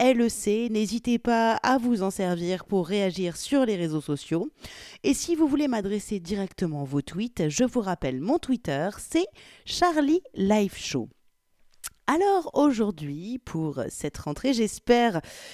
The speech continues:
mais oui, suis-je bête, j'espère que vous avez tous passé des bonnes fêtes, une très belle fin d'année. Et puis surtout, moi, je vous souhaite une merveilleuse année deux mille dix-sept. Tous mes vœux de bonheur, de joie, de réussite,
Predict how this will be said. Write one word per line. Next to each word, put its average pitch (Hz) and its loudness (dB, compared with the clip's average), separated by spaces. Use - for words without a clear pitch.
mais 208 4
oui, 196 0
suis-je 180 -6
bête, 156 0
j'espère 254 2
que 285 2
vous 233 4
avez 233 4
tous - -6
passé 233 0
des 196 -2
bonnes 190 4
fêtes, 180 2
une 175 -4
très - -2
belle 190 0
fin 170 -4
d'année. 160 0
Et 202 2
puis 240 0
surtout, 226 -4
moi, 190 2
je 180 0
vous 175 -2
souhaite - -4
une 208 0
merveilleuse 220 2
année 202 4
deux 185 2
mille 196 -2
dix-sept. 180 0
Tous 277 0
mes 277 6
vœux 220 2
de 208 4
bonheur, 233 4
de 208 4
joie, 190 2
de 175 -2
réussite, 208 -4